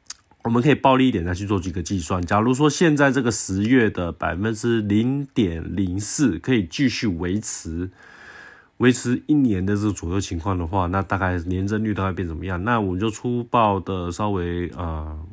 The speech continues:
细算一下，就是把它乘以十二个月嘛。那零点零四乘以十二个月，其实发现，诶，干，它这个年增率只有零，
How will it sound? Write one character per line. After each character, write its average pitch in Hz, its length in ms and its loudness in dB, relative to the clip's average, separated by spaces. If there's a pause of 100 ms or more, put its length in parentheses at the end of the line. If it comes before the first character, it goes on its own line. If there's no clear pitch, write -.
(320)
细 - 180 0
算 101 240 -2
一 - 20 -4
下， 101 160 -2
就 110 140 -4
是 107 100 -4
把 85 280 -4
它 107 280 4
乘 101 240 -2
以 90 60 -2
十 78 260 -4
二 101 80 0
个 95 80 -2
月 90 220 -2
嘛。 80 200 -10 (360)
那 110 220 0
零 117 240 0
点 113 240 0
零 98 120 2
四 107 200 -4
乘 107 140 -2
以 98 60 0
十 87 200 -6
二 92 40 0
个 87 120 -2
月， 92 160 0
其 90 180 -6
实 92 140 -2
发 92 180 -2
现， 90 140 -4
诶， 113 240 -4 (800)
干， 90 180 -2
它 95 140 -2
这 110 260 0
个 98 140 0
年 98 200 0
增 120 200 2
率 120 120 4
只 101 180 -2
有 95 120 2
零， 95 260 -2